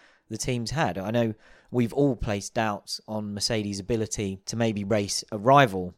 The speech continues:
for a championship because all the championships they've won have been between their two drivers and nobody else. But I think this year we are seeing that in a driver in Hamilton and maybe in, operationally in the team as well,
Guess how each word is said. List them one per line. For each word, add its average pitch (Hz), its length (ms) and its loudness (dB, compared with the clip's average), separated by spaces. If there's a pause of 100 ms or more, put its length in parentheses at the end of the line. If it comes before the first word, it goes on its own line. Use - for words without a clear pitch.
(120)
for - 180 -4
a 95 40 -2
championship 98 760 -6
because 107 260 -8
all 123 120 -2
the 107 80 -8
championships 107 540 -8
they've 98 160 -8
won 107 140 -4
have 92 80 -10
been 101 140 -6
between 101 460 -6 (240)
their 104 220 -2
two 104 220 -6
drivers 104 400 0
and 101 100 -6
nobody 104 340 -2
else. 90 300 -4 (360)
But 120 100 0
I - 20 0
think 131 300 -2 (100)
this 135 280 0
year 104 220 0
we 107 80 0
are 107 140 2
seeing 107 340 -2
that 104 140 -2
in 110 100 -6
a 104 60 -6
driver 123 400 4
in 120 80 -4
Hamilton 120 540 -4 (280)
and 147 80 -6
maybe 151 300 2
in, 123 80 -4
operationally 123 640 -2
in 113 60 -2
the 113 60 -6
team 120 300 -2
as 110 100 -4
well, 110 380 2